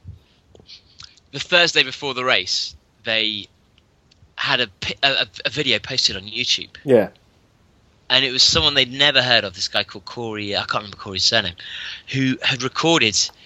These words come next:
Speaker 1: himself, um, taking on the challenge in a, on a track,
Speaker 2: Yeah.
Speaker 1: him and his brother and a guy filming, and he smashes the record, four thirty-nine.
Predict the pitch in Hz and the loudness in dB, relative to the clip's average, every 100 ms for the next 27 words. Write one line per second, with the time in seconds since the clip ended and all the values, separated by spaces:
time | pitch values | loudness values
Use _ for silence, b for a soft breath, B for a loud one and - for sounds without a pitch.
0 | b - 120 - 135 117 - - 107 107 | b -2 4 6 6 4 0 0 0 0
1 | 101 _ _ _ _ _ _ _ _ - | -4 _ _ _ _ _ _ _ _ 0
2 | 139 131 131 139 98 104 95 92 92 - | 2 2 2 2 2 2 2 -2 2 2
3 | 107 110 107 104 101 98 95 - b - | 2 -4 -2 -2 0 -2 -4 -10 b 0
4 | 151 - 123 113 - - - 131 110 156 | 2 4 4 2 0 -10 0 4 4 4
5 | 165 143 127 - 117 104 110 - _ 110 | 2 2 -2 0 2 2 0 -4 _ -2
6 | 113 120 113 - 131 120 98 98 - b | 2 4 2 2 -2 -2 -6 -14 -20 b
7 | b b _ - 120 123 120 113 _ 123 | b b _ 2 4 4 0 -6 _ -6
8 | 127 123 120 104 _ _ - - 127 151 | -4 -4 -6 -12 _ _ 2 2 2 0
9 | 143 - 131 123 131 - 90 85 - - | 4 4 2 -2 -2 -4 -12 -16 -20 -10
10 | 127 117 - 101 110 120 92 | -8 -4 0 0 4 2 2